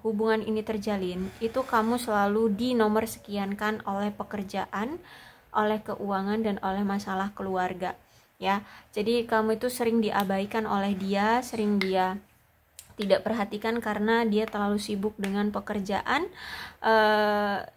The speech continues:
pusing dengan keuangan, <laughs> dan juga, eh, masalah keluarga gitu ya. Kamu tidak pernah diberikan quality time olehnya, kamu tidak pernah di-, diperhatikan olehnya seperti itu.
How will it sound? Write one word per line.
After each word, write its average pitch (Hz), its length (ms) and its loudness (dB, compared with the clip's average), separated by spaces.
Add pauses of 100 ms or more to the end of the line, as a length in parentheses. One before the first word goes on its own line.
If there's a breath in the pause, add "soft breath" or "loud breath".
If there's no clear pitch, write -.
(160)
pusing 240 320 2
dengan 214 320 4
keuangan, 269 800 4 (200)
<laughs> - 280 -10
dan 214 240 6
juga, 208 480 2
eh, 202 240 0
masalah 202 480 0
keluarga 180 560 -6 (240)
gitu 190 240 -10
ya. 196 320 0
Kamu 208 240 -2
tidak 202 300 0
pernah 202 180 2
diberikan 196 480 -2
quality 226 480 -2
time 226 320 2
olehnya, 190 480 -2
kamu 208 240 -4
tidak 208 320 -4
pernah 214 160 0
di-, 202 160 -2 (320 loud breath)
diperhatikan 226 800 0
olehnya 196 640 -2
seperti 196 400 -14
itu. 185 160 -12